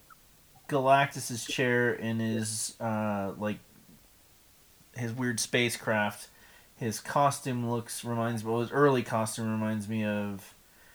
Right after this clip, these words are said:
uh, Machine Man.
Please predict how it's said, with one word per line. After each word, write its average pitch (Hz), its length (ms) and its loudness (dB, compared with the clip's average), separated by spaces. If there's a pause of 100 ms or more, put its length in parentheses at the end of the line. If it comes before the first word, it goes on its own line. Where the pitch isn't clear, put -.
(520)
uh, 101 500 -2
Machine 113 640 -2
Man. 98 460 -2